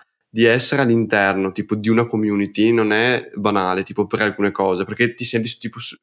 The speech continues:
supportato, no? In qualche modo. Lo, lo sto vedendo anche io adesso per il master, cioè, vedo che tantissime informazioni le apprendo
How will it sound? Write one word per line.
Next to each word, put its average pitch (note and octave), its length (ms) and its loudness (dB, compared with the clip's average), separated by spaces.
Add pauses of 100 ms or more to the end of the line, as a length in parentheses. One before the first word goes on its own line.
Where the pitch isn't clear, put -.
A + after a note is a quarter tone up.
supportato, G2 760 -4
no? F#2+ 280 -4
In G2+ 120 -14 (280)
qualche - 260 -2
modo. F#2+ 460 -2 (540)
Lo, G#2+ 280 2
lo A2 140 2
sto A2+ 140 0
vedendo A2+ 240 4
anche A2 200 -2
io A2+ 80 2
adesso G#2 480 0
per G#2 120 -4
il A2+ 80 2
master, A2+ 680 0
cioè, G2 240 0 (320)
vedo B2+ 260 4
che B2 180 2
tantissime B2 560 0
informazioni A#2 920 2
le A2+ 140 2
apprendo A#2 840 2